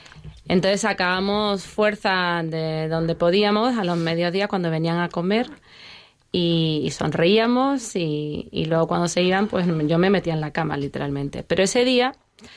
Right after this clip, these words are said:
eh, había que levantarse, y no solo había que levantarse, sino que había que acompañar a Natalia a un día que era muy importante para ella, su primera confesión.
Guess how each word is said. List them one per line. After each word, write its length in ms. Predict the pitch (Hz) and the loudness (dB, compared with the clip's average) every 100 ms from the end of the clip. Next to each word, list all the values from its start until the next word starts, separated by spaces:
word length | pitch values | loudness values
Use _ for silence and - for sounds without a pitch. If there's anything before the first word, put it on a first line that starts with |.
| - - - - - - | -20 -20 -20 -20 -20 -6
eh, 200 | - 170 165 | 0 2 4
había 260 | 170 175 | 2 2
que 100 | 170 | 4
levantarse, 600 | 202 208 202 220 214 - 269 | 2 4 2 0 -2 -2 0
y 40 | |
no 120 | 220 | 0
solo 180 | 175 214 | 0 2
había 180 | 226 226 | 2 2
que 60 | 196 | 0
levantarse, 600 | 185 175 180 196 202 240 | 0 0 0 -2 0 -2
sino 280 | 226 185 160 | 0 0 2
que 60 | |
había 220 | 165 170 165 | 2 2 2
que 220 | 208 190 | 0 2
acompañar 840 | 170 175 170 165 156 165 180 190 - | 0 0 0 -2 0 0 0 -2 -2
a 100 | 196 | 0
Natalia 600 | 196 196 214 214 233 262 | 0 0 0 2 2 2
a 80 | 190 | 2
un 160 | 180 | 2
día 240 | 175 190 208 | 2 2 2
que 80 | |
era 100 | 202 185 | 0 0
muy 120 | 180 | 0
importante 540 | 175 170 170 165 175 | -2 -2 -2 -2 -2
para 220 | 170 156 143 | 0 -2 0
ella, 220 | 151 202 | 0 0
su 120 | - | -2
primera 320 | 165 165 156 156 | -4 -2 -2 -2
confesión. 580 | 151 - 156 - - | -6 -8 -8 -8 -10